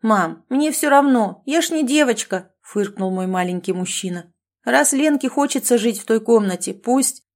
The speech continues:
«Хорошо, я буду в соседней». Кивнула,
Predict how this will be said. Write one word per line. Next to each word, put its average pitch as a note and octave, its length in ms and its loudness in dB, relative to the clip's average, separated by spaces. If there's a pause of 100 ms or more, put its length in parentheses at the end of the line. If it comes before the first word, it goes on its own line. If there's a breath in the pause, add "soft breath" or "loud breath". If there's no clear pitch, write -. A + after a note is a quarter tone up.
(140)
«Хорошо, C#4+ 640 -2 (180)
я B3 220 0
буду C4 240 -2
в B3 60 -2
соседней». F#3+ 680 -2 (600)
Кивнула, C4 600 2